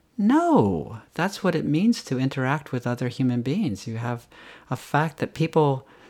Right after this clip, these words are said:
sacrifice so much to bring you up, and you're the product of so much love and investment by so many people, and yet you translate that all into, you know, "I'm gonna get ahead and screw everybody else"?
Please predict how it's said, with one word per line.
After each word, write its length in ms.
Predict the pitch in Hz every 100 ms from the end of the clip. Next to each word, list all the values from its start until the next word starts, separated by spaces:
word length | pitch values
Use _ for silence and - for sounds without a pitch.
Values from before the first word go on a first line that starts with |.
| _
sacrifice 680 | - - 180 - 147 147 139
so 400 | - - 156 160
much 460 | 151 147 151 - -
to 80 | 120
bring 300 | 135 131 120
you 300 | 127 165 135
up, 340 | 67 71 -
and 220 | 156 123
you're 160 | 127 127
the 100 | 113
product 540 | - - 160 151 143
of 100 | 117
so 380 | - - 165 160
much 420 | 143 135 127 -
love 340 | 113 117 127 123
and 120 | 117
investment 540 | 113 120 120 - 113
by 120 | - 107
so 340 | - - 156
many 280 | 147 117 113
people, 560 | - 190 202 117 110 - - - - - - -
and 140 | 131 135
yet 140 | 139
you 120 | 156
translate 600 | 196 - 185 202 170 160
that 120 | 147
all 180 | 127 147
into, 320 | 160 147 120 -
you 140 | 131
know, 220 | 123 107 -
"I'm 220 | 117 151
gonna 180 | 147 123
get 220 | 117 117
ahead 360 | 104 113 139 156
and 200 | 110 104
screw 360 | - - 135
everybody 440 | 139 143 120 113 104
else"? 480 | 156 240 - -